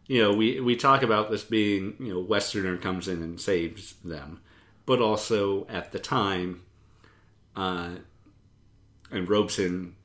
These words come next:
Robeson's rise in consciousness about the struggles of,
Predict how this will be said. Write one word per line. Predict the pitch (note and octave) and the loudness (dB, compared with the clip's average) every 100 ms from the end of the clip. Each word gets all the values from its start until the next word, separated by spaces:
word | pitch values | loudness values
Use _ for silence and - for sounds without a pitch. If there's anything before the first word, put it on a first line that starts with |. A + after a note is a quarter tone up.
| _ | _
Robeson's | G#2+ A2 - A2 F2+ F#2 | 4 4 4 -2 -4 -4
rise | F#2+ F2+ F2+ F2+ | -2 0 0 -2
in | G#2+ F2+ | -4 -6
consciousness | F#2 G2 F#2 F2 - F2+ - | -2 -2 -2 -6 -6 -6 -6
about | E2+ E2+ - | -6 -6 -6
the | |
struggles | E2+ - E2+ D#2+ D#2+ - | -6 -4 -4 -4 -8 -10
of, | F2+ D2+ - | -8 -8 -10